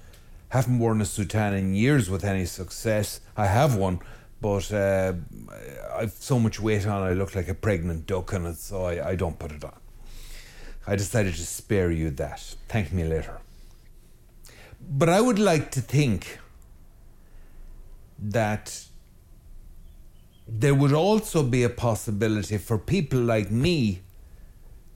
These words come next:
to talk about the decline in reverence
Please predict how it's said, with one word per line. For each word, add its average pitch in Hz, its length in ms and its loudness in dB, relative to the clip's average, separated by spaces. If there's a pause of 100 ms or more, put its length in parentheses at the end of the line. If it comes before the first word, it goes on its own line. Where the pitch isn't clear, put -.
(680)
to 107 160 -10
talk 123 380 2
about 104 400 2 (1500)
the 110 160 -4
decline 131 440 2
in 127 160 4
reverence 107 720 0